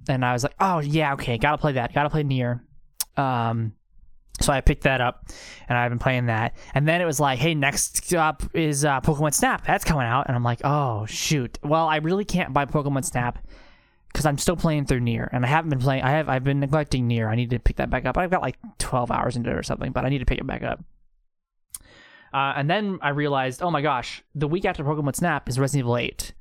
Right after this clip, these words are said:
which comes out this weekend." And I'm like, "Oh no, that's a day one purchase for me." And then I had the realization that a week from today, which it's Tuesday the fourth, a week from that is the new Destiny season, Destiny two season. And I'm like,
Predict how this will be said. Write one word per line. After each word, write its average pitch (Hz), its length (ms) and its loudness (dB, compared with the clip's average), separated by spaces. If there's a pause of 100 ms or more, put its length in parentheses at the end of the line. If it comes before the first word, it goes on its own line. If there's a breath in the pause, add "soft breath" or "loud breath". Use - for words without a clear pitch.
(600)
which 147 160 0
comes 143 180 2
out 123 140 0
this 127 180 2
weekend." 131 320 -2
And 127 100 0
I'm 123 60 2
like, 127 160 -2
"Oh 131 200 2
no, 113 440 0
that's 147 220 2
a 135 80 0
day 120 180 2
one 110 240 0
purchase 120 320 -4
for 123 140 -6
me." 117 300 -2 (520 loud breath)
And 147 180 2
then 156 680 2
I 120 80 2
had 131 180 0
the 127 100 0
realization 127 600 -2
that 120 300 -2 (440 loud breath)
a 139 80 2
week 160 240 0
from 147 180 2
today, 151 480 2
which 139 160 -2
it's 135 200 -4
Tuesday 135 600 0
the 127 120 -2
fourth, 123 520 -2 (460 soft breath)
a - 60 -2
week 185 100 0
from 160 180 0
that 160 480 0 (220 soft breath)
is 160 140 0
the 233 100 -4
new 240 220 2
Destiny 240 560 0
season, 147 500 0 (300 soft breath)
Destiny 202 340 0
two 226 180 0
season. 175 300 0
And 151 100 -2
I'm 170 140 0
like, 170 160 -2